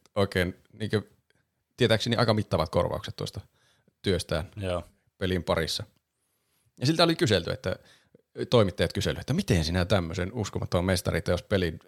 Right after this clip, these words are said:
Speaker 1: vedit vaan näin hihasta, ih-, ihme kani hatusta temppu. Niin se oli vaan,
Speaker 2: Mm.
Speaker 1: ei se oikein tiennyt, että se on outoa, todella odottamatonta ja epäloogista, että miten tämmönen vaan syntyi näin.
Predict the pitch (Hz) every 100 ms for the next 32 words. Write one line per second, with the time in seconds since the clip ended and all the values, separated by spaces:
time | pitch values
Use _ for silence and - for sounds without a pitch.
0 | - 151 127 98 117 107 107 101 110 90
1 | 87 - - _ _ 170 123 110 131 107
2 | 101 - - 110 92 101 98 92 90 90
3 | - - - _ _ _ - 127 104 104
4 | 101 123 98 82 - _ _ _ _ 82
5 | - _ - - 107 110 113 101 95 80
6 | - 139 190 185 101 - 107 - 95 101
7 | - - - - 180 139 117 120 123 98
8 | 95 98 104 101 113 104 101 101 107 113
9 | 85 80 80 - - 95 - 104 98 95
10 | 101 85 82 85 87 87 80 85 82 80